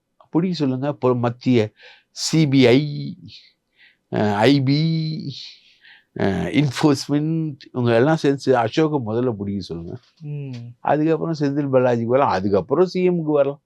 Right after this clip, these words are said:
Speaker 1: சார், நாலாயிரம் கோடி ரூபாய் துரைமுருகன் மேல மணல் கேஸ் போட்டாங்க சார். ஏழு மாவட்ட ஆட்சித்தலைவரை சு-, அஹ், சம்மன் அனுப்பிச்சு விசாரிச்சாங்க சார் மணல் கேஸ்ல. நாலாயிரம் கோடி ஊழல்னு சொன்னாங்க சார். என்ன சார் ஆச்சு நாலாயிரம் கோடி ஊழல்?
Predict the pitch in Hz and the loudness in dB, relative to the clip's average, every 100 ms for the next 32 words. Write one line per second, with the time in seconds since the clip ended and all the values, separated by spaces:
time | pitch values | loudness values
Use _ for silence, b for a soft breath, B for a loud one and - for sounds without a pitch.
0 | b - 202 139 120 175 226 208 165 139 | b 2 4 4 4 6 6 6 4 4
1 | 135 120 117 165 160 127 151 165 135 120 | 2 2 2 2 2 2 0 -2 -2 -4
2 | 107 107 135 110 117 156 147 120 - - | -4 -2 -2 -2 -2 -2 0 -2 -2 -6
3 | 90 85 78 - 58 104 - _ _ _ | -6 -6 -10 -10 -8 -8 -10 _ _ _
4 | _ _ _ _ _ _ _ _ _ _ | _ _ _ _ _ _ _ _ _ _
5 | _ _ - 117 165 233 254 214 175 156 | _ _ -2 4 6 6 6 8 8 8
6 | 143 131 117 135 185 220 175 156 170 175 | 8 6 6 4 4 4 4 4 4 0
7 | 143 143 135 135 160 190 160 - - - | 2 2 4 4 6 6 4 0 -14 0
8 | 135 117 139 151 180 175 151 160 127 120 | 2 2 2 0 0 -2 -4 -2 -2 2
9 | 127 120 107 87 80 110 123 113 110 123 | 0 0 -4 -4 -4 0 0 0 -2 -2
10 | 123 107 87 92 110 120 120 b b b | -2 -6 -6 -4 -2 -2 -6 b b b
11 | 110 151 208 202 190 165 170 165 147 160 | 2 6 6 6 6 6 4 4 4 6
12 | 180 170 160 - 123 110 101 120 117 139 | 6 4 -2 -4 -4 -4 -4 -4 -2 -2
13 | 175 165 123 101 - 139 123 123 123 117 | 0 0 0 -2 -4 -4 0 2 0 0
14 | 101 98 98 101 101 95 | -4 -6 -6 -6 -6 -4